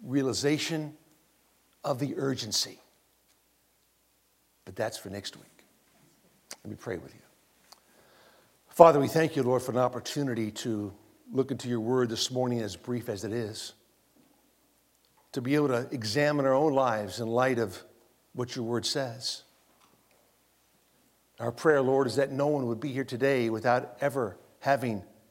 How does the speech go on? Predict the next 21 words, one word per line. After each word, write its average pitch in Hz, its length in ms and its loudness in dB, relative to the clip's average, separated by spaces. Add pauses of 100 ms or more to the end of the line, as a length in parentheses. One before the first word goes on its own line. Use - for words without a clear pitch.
(160)
forsaken 120 680 -2
their 135 180 2
life 101 420 -8
to 127 120 -10
embrace 107 680 -4 (460)
their 113 100 -8
Father's 101 420 0
life. - 380 -20 (2000)
Our 95 100 0
prayer, 139 280 2
Father, 131 300 2
as 117 120 -2
we 123 60 -4
partake 123 340 -4
of 127 60 -4
the 120 80 -4
Lord's 120 260 -2
table, 135 320 0
we 123 240 -2
would - 500 -12
be 127 140 -6